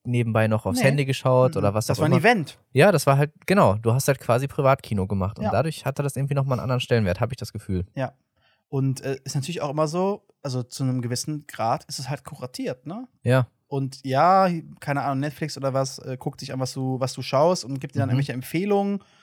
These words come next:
Speaker 2: und irgendeine künstliche Intelligenz ist dahinter, die wahrscheinlich auch gar nicht so verkehrt ist, aber es ist nochmal was anderes,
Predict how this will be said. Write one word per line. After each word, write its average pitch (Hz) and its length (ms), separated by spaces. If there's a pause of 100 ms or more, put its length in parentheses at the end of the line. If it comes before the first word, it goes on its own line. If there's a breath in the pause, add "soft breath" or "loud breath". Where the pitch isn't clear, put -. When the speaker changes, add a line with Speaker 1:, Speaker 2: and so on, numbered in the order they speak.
(280 soft breath)
Speaker 2:
und 131 100
irgendeine 143 240
künstliche 143 260
Intelligenz 135 380
ist 135 140
dahinter, 143 300
die 131 140
wahrscheinlich 127 340
auch 120 200
gar 123 140
nicht 127 100
so 127 60
verkehrt 143 360
ist, 143 160
aber 120 440 (360)
es - 160
ist 131 120
nochmal 156 200
was 135 140
anderes, 156 580